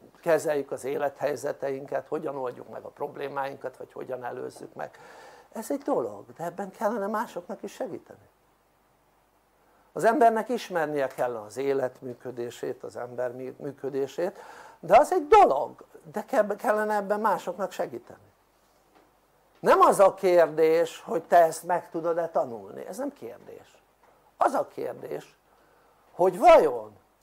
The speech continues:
tudsz-e segíteni másoknak abban, hogy ők is megtanulják. Na ez a kérdés. Érted? Meg egyáltalán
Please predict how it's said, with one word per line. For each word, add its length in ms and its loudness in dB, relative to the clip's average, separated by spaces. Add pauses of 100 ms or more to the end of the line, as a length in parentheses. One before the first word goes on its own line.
(920)
tudsz-e 360 4
segíteni 540 -2
másoknak 760 -2
abban, 380 -2
hogy 160 -8
ők 200 -6
is 140 -16
megtanulják. 760 -14
Na 160 -20
ez 220 -6
a 200 -10
kérdés. 680 -20 (1500)
Érted? 440 -14 (600)
Meg 220 2
egyáltalán 840 10